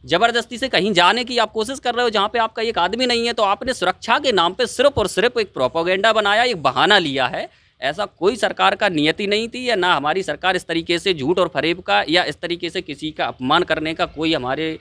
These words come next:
अ, चाहे हमारे जो है चन्नी जी हों या हमारे प्रदेश में जहाँ भी हमारी कांग्रेस, अ, की जो है सरकार हैं, हम लोगों का ऐसा कोई नियति नहीं है,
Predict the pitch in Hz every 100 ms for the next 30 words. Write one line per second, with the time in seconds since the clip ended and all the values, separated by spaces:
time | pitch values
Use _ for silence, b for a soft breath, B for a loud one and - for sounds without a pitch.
0 | B B B B - 139 143 131 143 139
1 | 139 127 139 147 143 147 135 113 120 139
2 | 185 175 208 - b - 202 165 170 202
3 | 190 165 190 190 196 196 165 143 175 220
4 | 196 185 185 170 165 170 - 151 147 143
5 | - 160 160 156 127 139 139 151 160 262
6 | b b b 127 147 165 185 196 - 135
7 | 147 208 190 196 240 196 180 202 185 180
8 | 202 240